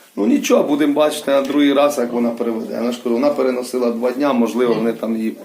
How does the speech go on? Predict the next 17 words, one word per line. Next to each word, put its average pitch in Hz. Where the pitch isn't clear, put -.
е, 113
цими 117
водами 113
там 110
і 107
захлібнулись. 113
Ну, 160
і 143
щоб 139
сказати, 147
що 143
в 139
неї 147
опороз 143
довго 113
йшов, 110
ні. 113